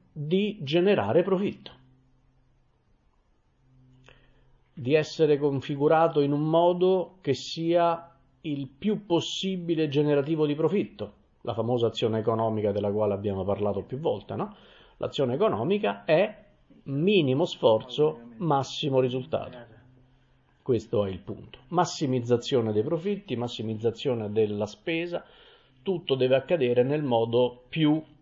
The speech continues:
redditizio possibile. Però questa è, come abbiamo detto con Weber, ve lo ricordo così almeno cominciamo a riprendere un po' di fila delle varie cose che ci siamo raccontati, è una delle possibili razionalità.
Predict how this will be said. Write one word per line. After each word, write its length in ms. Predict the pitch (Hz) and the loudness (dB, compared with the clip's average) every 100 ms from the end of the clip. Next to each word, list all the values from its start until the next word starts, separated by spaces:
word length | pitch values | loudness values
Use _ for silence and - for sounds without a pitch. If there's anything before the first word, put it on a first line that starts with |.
| _ | _
redditizio 920 | - 147 156 139 143 135 120 - - 113 | -2 4 4 2 -4 -4 -6 -4 0 0
possibile. 640 | 117 - - - - - - - - _ _ _ _ _ - | 0 -4 -10 -12 -20 -20 -20 -20 -20 _ _ _ _ _ -2
Però 240 | 269 151 | 0 2
questa 400 | 208 196 117 - | 0 2 0 0
è, 240 | 151 131 - _ | -2 -4 -6 _
come 200 | - 113 | -8 -6
abbiamo 280 | 120 131 127 | 2 2 4
detto 280 | 127 117 110 | 0 0 -2
con 160 | 123 | 0
Weber, 440 | 135 107 104 175 131 | 4 4 4 0 0
ve 100 | 101 | -2
lo 80 | |
ricordo 520 | 95 101 107 92 95 95 | 0 0 0 -2 -6 -8
così 200 | 101 95 | -6 -6
almeno 540 | 92 95 90 87 - - | -4 -6 -6 -10 -16 -12
cominciamo 400 | 95 - 90 90 | -10 -8 -8 -8
a 20 | |
riprendere 400 | 90 92 87 87 | -6 -8 -8 -10
un 100 | 92 | -6
po' 120 | 104 | -4
di 140 | 104 | -4
fila 280 | 101 101 90 | -6 -8 -8
delle 160 | 87 92 | -6 -4
varie 260 | 95 90 | -4 -4
cose 300 | 92 90 85 | -6 -8 -10
che 80 | 87 | -12
ci 140 | - 92 | -10 -10
siamo 180 | 87 | -8
raccontati, 600 | 90 92 98 85 117 - _ _ _ - - _ _ _ _ | -10 -10 -12 -10 -12 -14 _ _ _ -20 -20 _ _ _ _
è 140 | - | -2
una 360 | 185 240 127 107 | 0 2 0 0
delle 280 | 107 101 101 | -2 0 -2
possibili 640 | 101 - - 98 98 95 | -4 -8 -8 -8 -6 -6
razionalità. 720 | 95 92 - 90 95 95 - | -6 -8 -10 -10 -12 -16 -20